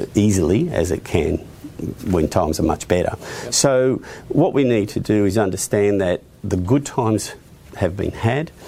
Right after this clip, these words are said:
Speaker 1: um, and we need to manage that risk now very carefully, because as we saw just in the last month alone,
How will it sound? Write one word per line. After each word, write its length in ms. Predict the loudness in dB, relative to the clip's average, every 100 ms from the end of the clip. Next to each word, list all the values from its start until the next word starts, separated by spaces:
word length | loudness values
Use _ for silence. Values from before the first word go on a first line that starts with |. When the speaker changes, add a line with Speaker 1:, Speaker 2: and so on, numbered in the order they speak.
| -18 -18 -10
Speaker 1:
um, 260 | -2 2 2 2
and 120 | 4
we 80 | 4
need 140 | 2
to 60 | 2
manage 400 | 2 4 0 0
that 220 | -2 -2
risk 460 | -2 -2 -2 -6 -2
now 500 | 0 2 0 -2 -6
very 480 | -8 -2 2 2 2
carefully, 840 | -2 -2 -2 -2 -4 -4 -2 0 0
because 640 | -2 -4 0 2 2 2
as 200 | 2 2
we 100 | 0
saw 460 | 0 2 4 2 0 -8 -8 0
just 200 | 0 0
in 100 | -2
the 100 | 0
last 360 | 0 -2 -4
month 300 | -2 -2 -2 -2
alone, 500 | 0 2 2 0